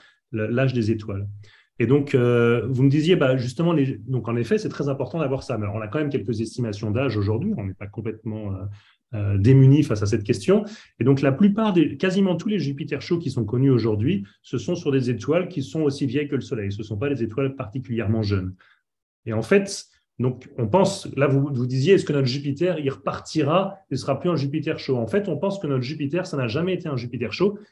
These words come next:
Il a bougé d'orbite, il a été des fois plus proche, des fois plus éloigné du Soleil, mais il est toujours resté, on pense, éloigné du Soleil. On pense qu'un Jupiter, quand il se rapproche de son étoile, si l'étoile est là et la planète est là,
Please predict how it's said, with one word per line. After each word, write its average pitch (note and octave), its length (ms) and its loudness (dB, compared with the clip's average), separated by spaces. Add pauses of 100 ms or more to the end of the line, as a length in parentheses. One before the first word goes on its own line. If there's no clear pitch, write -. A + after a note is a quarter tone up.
(100)
Il C3+ 140 4
a C#3+ 80 6
bougé F3+ 320 2
d'orbite, F3+ 460 -2 (360)
il C3 80 -4
a C3+ 60 2
été C#3 160 -2
des C#3+ 80 0
fois C#3+ 180 -2
plus F3+ 160 -6
proche, E3+ 280 -2
des D3+ 80 0
fois C3+ 140 0
plus D#3+ 180 2
éloigné D#3+ 260 0
du - 100 -10 (140)
Soleil, E3+ 260 0 (340)
mais C#3+ 100 -2
il C#3+ 40 -2
est C#3+ 100 -4
toujours F#3 360 -2
resté, E3+ 400 0
on C3+ 120 4
pense, F3 500 0 (120)
éloigné D#3+ 320 0
du C#3+ 140 -4
Soleil. G2+ 440 -6 (320)
On C3+ 60 0
pense G3+ 220 4
qu'un D3+ 160 2
Jupiter, G3 520 2
quand D#3+ 80 0
il C3+ 60 4
se - 100 -4
rapproche G3 380 0
de E3 100 0
son D#3 160 -4
étoile, F#3 360 -2
si - 140 -10
l'étoile C3+ 300 -2
est C#3+ 40 2
là C#3+ 160 0
et - 20 0
la A#2+ 80 -2
planète C3+ 320 -4
est C3+ 60 0
là, E3+ 260 -4